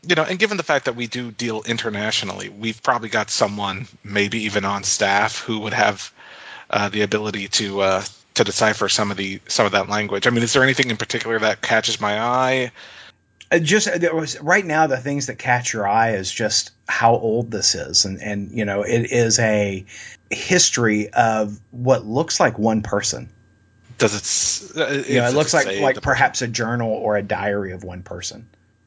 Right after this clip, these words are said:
Speaker 1: And, and now, are there any? What's the most recent entry in the book?
Speaker 2: It is nineteen fifty-one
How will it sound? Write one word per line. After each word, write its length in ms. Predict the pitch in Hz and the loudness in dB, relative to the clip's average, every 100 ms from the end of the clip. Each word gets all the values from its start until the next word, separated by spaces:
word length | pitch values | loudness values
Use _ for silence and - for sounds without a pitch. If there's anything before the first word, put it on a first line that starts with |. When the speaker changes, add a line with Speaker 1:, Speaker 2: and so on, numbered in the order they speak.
| _ - | _ -2
Speaker 1:
And, 160 | 135 - | 0 0
and 120 | 127 | 2
now, 180 | 127 123 | 2 4
are 120 | 117 | 2
there 160 | 110 110 | 2 -2
any? 120 | 110 | -2
What's 720 | 113 - - - 135 143 - | -8 -14 -20 -16 -4 -4 -2
the 80 | 135 | 0
most 220 | 120 - | 0 0
recent 300 | 120 - 101 | -2 -2 -2
entry 360 | 117 120 104 98 | -2 -2 -2 -2
in 80 | 98 | -2
the 80 | |
book? 320 | 95 113 107 - _ _ - | -4 -4 -6 -16 _ _ -2
Speaker 2:
It 120 | 120 | 0
is 200 | 110 104 | 2 2
nineteen 440 | 123 139 - 143 | 4 4 0 -2
fifty-one 680 | 123 120 - 110 87 69 - | 0 -2 -2 -2 -2 -6 -12